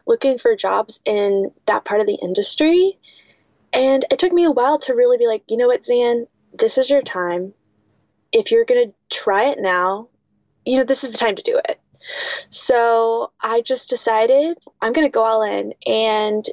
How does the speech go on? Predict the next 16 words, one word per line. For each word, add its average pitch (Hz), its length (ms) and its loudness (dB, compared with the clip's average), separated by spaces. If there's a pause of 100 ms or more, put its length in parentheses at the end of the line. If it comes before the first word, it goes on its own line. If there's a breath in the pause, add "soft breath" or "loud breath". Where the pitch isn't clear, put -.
(200)
if 220 440 0
it 214 120 -2
doesn't 233 240 0
work 226 220 -2
out, 208 280 -2
it 240 120 0
doesn't 214 260 0
work 202 240 -2
out. 202 400 -2
But 208 320 0
at 466 100 2
least - 200 0
I'll 226 120 -2
know 202 140 -2
I - 100 -2
tried. - 360 -6